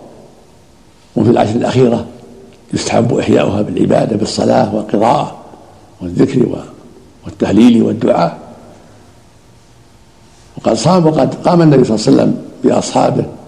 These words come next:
في رمضان ثلاث ليالي، ثم ترك ذلك وقال: "إني أخاف أن تفرض عليكم صلاة الليل"،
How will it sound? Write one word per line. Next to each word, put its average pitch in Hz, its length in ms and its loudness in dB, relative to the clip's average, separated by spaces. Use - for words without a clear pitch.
في 127 100 -2
رمضان 120 400 2
ثلاث 117 280 2
ليالي، 107 460 2
ثم 139 220 2
ترك 117 320 0
ذلك 120 540 2
وقال: 117 360 0
"إني 113 460 4
أخاف 120 420 0
أن 131 180 4
تفرض 127 280 4
عليكم 156 280 0
صلاة 170 260 -2
الليل"، 175 380 2